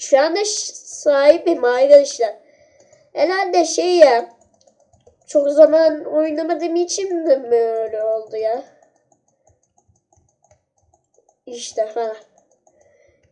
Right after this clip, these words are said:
Şey, normal Cracker oyunları var ya arkadaşlar. Yani DOS hali işte. Hani do-, dün DOS oynamıştık ya arkadaşlar.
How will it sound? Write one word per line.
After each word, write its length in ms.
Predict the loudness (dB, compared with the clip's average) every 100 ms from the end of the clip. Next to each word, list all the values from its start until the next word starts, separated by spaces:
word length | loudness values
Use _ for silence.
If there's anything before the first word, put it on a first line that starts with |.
| _ _ _ _ _ _ _ _ _ _ _ _
Şey, 460 | -14 -2 0 0 -2 _ -10
normal 560 | -6 -6 -4 -6 -6 -8
Cracker 420 | -8 -8 -8 -6
oyunları 680 | -2 0 2 2 0 -2 -2
var 200 | 0 2
ya 160 | 2
arkadaşlar. 520 | 2 0 -4 -8 -6
Yani 800 | -6 -4 -4 -4 -4 -4 -6 -6
DOS 320 | -4 -2 -2
hali 360 | 2 2 2 -2
işte. 420 | -10 -8 -6 -6 _ _ _ _ _ _ _ _ _ _ _ _ _ _ -4
Hani 240 | -2 -2
do-, 460 | 0 0 0 -10 -2
dün 440 | 0 2 0 -2
DOS 340 | 4 6 6 2
oynamıştık 880 | -2 0 0 0 -2 -6 -8 -8 4
ya 200 | 4 6
arkadaşlar. 640 | 4 4 2 -4 -8 -10